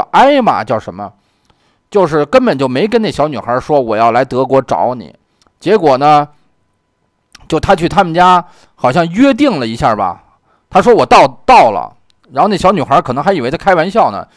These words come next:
一看真到了，特高兴，就赶紧就扑到他怀里了。<laughs> 然后好像那女孩没住在自己家吧，是住在姨妈家还是姑妈家还是谁家，反正也是自己家亲戚家。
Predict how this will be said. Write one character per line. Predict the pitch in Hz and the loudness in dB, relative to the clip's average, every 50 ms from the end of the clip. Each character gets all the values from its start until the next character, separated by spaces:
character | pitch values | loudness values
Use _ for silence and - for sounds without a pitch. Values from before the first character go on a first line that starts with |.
| _ _ _ - | _ _ _ -12
一 | - 175 | -12 -6
看 | - - - 151 | -2 0 0 0
真 | - 220 226 226 208 | 2 0 2 2 4
到 | 233 190 139 110 | 4 4 4 4
了， | 110 | 2
特 | 110 - - 110 | -2 -2 -2 0
高 | 120 131 131 127 | 0 0 -2 0
兴， | 127 127 104 87 - _ _ _ _ _ _ | -2 -6 -8 -10 -12 _ _ _ _ _ _
就 | - 139 127 123 _ | -14 -12 -12 -12 _
赶 | - - 175 208 220 | -4 -2 0 0 0
紧 | 190 135 | -2 -4
就 | 131 135 | -4 -6
扑 | - - - 165 | -6 -4 -4 -2
到 | 151 | -2
他 | - 156 151 | 2 2 0
怀 | - - 117 120 147 | 0 2 0 0 2
里 | 151 131 - - - | 0 -2 -4 -6 -6
了。 | - 190 - _ - 175 - - - - - _ - 131 - | -4 -4 -4 _ -6 -8 -6 -6 -14 -14 -14 _ -18 -18 -18
<laughs> | - 190 226 214 190 175 170 175 _ _ _ _ | -16 -18 -18 -18 -18 -20 -20 _ _ _ _ _
然 | - 117 143 180 | -2 -2 0 2
后 | 208 196 | 2 2
好 | 165 - 143 131 | 2 2 0 0
像 | 160 202 240 | 0 0 0
那 | 277 170 | 0 0
女 | 170 143 120 | -2 -2 -4
孩 | 104 - 123 160 190 | -2 0 2 2 2
没 | 175 156 208 254 | 2 0 -4 -4
住 | - 262 196 | -2 -2 -2
在 | 175 180 | -2 -4
自 | - 254 196 | -4 -8 -12
己 | 117 90 78 | -12 -12 -6
家 | 82 135 135 139 | -2 0 0 0
吧， | 123 110 92 85 | 0 -2 -4 -6
是 | - - 185 | -6 -8 -8
住 | 185 - 240 | -6 -4 -2
在 | 175 151 | -2 -2
姨 | 131 123 120 139 185 220 | -4 -6 -8 -8 -6 0
妈 | 240 269 269 262 233 | 2 4 4 4 2
家 | 165 170 151 151 131 | 2 2 0 0 0
还 | 139 131 | -2 -4
是 | 123 | -6
姑 | - - 151 147 | -6 -6 -8 -4
妈 | 147 143 135 135 | -2 0 -2 -2
家 | 120 131 127 120 120 | -2 -2 -2 -2 0
还 | 104 113 | -2 -4
是 | 107 | -8
谁 | - 104 95 | -8 -10 -14
家， | 98 101 110 98 85 - _ _ _ _ _ _ _ _ _ _ _ _ | -10 -6 -6 -6 -6 -8 _ _ _ _ _ _ _ _ _ _ _ _
反 | - 113 120 | -4 -4 -2
正 | 160 202 | -2 -2
也 | 175 127 98 | -4 -4 -4
是 | 120 160 | -6 -8
自 | 151 - - | -6 -6 -8
己 | 117 110 110 | -8 -6 -4
家 | 151 147 151 | -2 -2 -2
亲 | - - - - 190 175 165 | -4 -8 -12 -10 -10 -8 -8
戚 | 139 120 110 | -10 -10 -12
家。 | 101 104 110 104 92 - | -8 -4 -4 -4 -4 -6